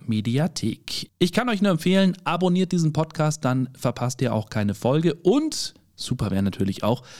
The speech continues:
wenn ihr diesen Podcast euren Freunden, Bekannten oder auch der Familie empfehlt, die den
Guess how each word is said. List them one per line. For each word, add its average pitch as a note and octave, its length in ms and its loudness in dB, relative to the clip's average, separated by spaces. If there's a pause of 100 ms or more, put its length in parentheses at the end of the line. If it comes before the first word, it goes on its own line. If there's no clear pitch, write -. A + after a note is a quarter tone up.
(140)
wenn A2+ 160 2
ihr A#2 60 2
diesen A2 260 0
Podcast - 600 -4
euren A2 260 0
Freunden, B2 460 -2
Bekannten A2+ 500 0
oder A2 240 -2
auch - 60 -8
der A#2 140 -4
Familie C#3 440 2
empfehlt, A#2 460 0 (460)
die A2+ 80 -2
den G#2+ 260 0